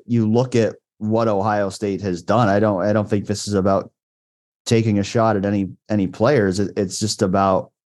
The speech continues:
the fact that, uh, Ohio State has offered three offensive tackles, which tells you it's a position they really want to address. You know, I think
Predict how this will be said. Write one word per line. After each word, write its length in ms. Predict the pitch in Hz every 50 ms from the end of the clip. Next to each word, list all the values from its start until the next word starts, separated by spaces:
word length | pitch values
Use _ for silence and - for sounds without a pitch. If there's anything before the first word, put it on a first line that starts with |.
| _ -
the 80 | - 101
fact 320 | - 113 110 107 107 -
that, 260 | - 107 98 90 87 - -
uh, 260 | 82 101 98 62 78
Ohio 300 | 95 92 113 113 113 104
State 440 | 98 - - 110 107 104 98 - - _ _ _ _ _ _ _ _ _ _ _ -
has 320 | - 113 104 95 87 - - _
offered 560 | - 113 117 127 127 123 107 101 95 90 110 - _ _ _ _ _ _ _ _ _ _ _ _ _ _ _ _ _ _ _ _
three 520 | - 110 104 110 123 123 123 113 110 107 -
offensive 500 | - 104 107 107 110 104 95 - - 90
tackles, 460 | - - 117 120 120 113 95 82 - -
which 160 | 92 - -
tells 340 | - - 127 123 117 110 -
you 180 | 101 95 95
it's 160 | 95 92 -
a 40 | 101
position 460 | 85 - 101 98 101 98 - 101 95
they 140 | 92 90 90
really 340 | 90 90 98 98 95 92 90
want 260 | 90 92 92 90 80
to 120 | - 90 85
address. 420 | 82 - 98 - 104 76 - -
You 80 | 107 107
know, 60 | 104
I 40 | 107
think 280 | - 131 123 110 -